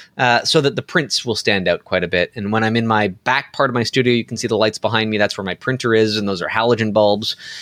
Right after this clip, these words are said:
Um, and that <laughs> heats up my office in the wintertime. Um,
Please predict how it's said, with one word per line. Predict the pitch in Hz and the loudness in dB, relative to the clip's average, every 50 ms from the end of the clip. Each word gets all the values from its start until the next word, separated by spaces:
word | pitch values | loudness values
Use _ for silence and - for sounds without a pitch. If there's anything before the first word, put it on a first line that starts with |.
| - - - | -14 -6 -2
Um, | 113 107 101 98 98 95 92 98 - | -2 0 2 2 0 0 -2 -2 -2
and | - 131 127 | 0 0 0
that | 123 - - _ - | 0 -2 -6 _ -20
<laughs> | - - | -20 -14
heats | - - - 139 127 - - | -12 -8 -6 -4 -2 0 0
up | 123 - | 0 0
my | - 107 107 | 0 0 0
office | 110 110 110 107 - 120 - - | 2 2 0 0 -2 -2 -2 -2
in | 113 | -2
the | 107 | -2
wintertime. | 101 104 101 98 - - 98 95 98 - - - - - - - - - | -2 -2 -4 -4 -4 -6 -6 -8 -8 -10 -14 -16 -14 -14 -16 -12 -6 -2
Um, | 127 120 117 117 110 110 107 107 104 110 | 0 2 2 2 4 4 2 2 0 -2